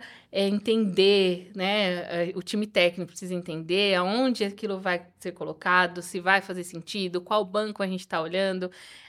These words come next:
Aí tem toda a construção de front-end e tudo mais. É, pensando em parte técnica, né? E aí tem todas as outras questões que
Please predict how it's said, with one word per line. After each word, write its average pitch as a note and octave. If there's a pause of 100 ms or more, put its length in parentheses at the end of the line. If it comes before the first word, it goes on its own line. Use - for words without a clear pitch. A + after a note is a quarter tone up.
Aí G3+
tem B3+
toda C#4+
a -
construção G#3+
de F#3+
front-end F#3+
e F#3+
tudo G3
mais. D3+ (380)
É, G3
pensando G#3
em A3+
parte F#3+
técnica, E3+ (160)
né? F#3 (480)
E C#4+
aí E4+
tem F4
todas D4
as C#4
outras C4+
questões A#3
que G#3+